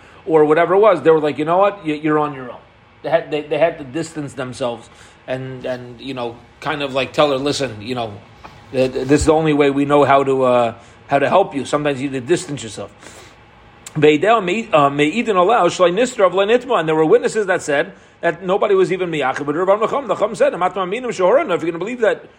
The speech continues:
the, the, the original story, that it started out as a financial pledge, uh, haminu shlai nistra of shlai nitma. V'meinat haminu shlai nistra of shlai nitma, al tavidu shehorana. You either, you make up your mind, you either believe everything, you don't believe anything. Hence,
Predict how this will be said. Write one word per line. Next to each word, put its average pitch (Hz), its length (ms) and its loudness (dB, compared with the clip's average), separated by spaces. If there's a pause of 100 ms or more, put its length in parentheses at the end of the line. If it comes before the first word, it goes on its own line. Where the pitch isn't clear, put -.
(260)
the, 160 200 -2
the, 143 200 -6
the 147 180 -2
original 220 400 0
story, 170 400 2
that 151 300 -2 (140)
it 165 120 -6
started 180 340 2
out 247 180 2
as 160 100 -2
a 160 80 0
financial 151 800 0 (260)
pledge, 170 560 0 (300)
uh, 139 400 0
haminu 185 400 -2
shlai 208 260 -2
nistra 226 340 0
of 202 80 -2
shlai 226 200 4
nitma. 269 420 -2
V'meinat 170 360 -2
haminu 208 320 -2
shlai 202 180 -4
nistra 196 140 -4
of 208 200 0
shlai 285 100 -2
nitma, 233 260 0
al 208 80 4
tavidu 208 260 2
shehorana. 151 580 2
You 190 120 -12
either, 277 320 -2
you 233 80 -8
make 233 160 -2
up 214 80 0
your 185 100 -2
mind, 131 240 -6
you 170 40 -4
either 190 120 -4
believe 175 240 -2
everything, 294 340 2
you 247 60 -4
don't 233 160 2
believe 226 200 -4
anything. 175 360 -4
Hence, 302 340 -2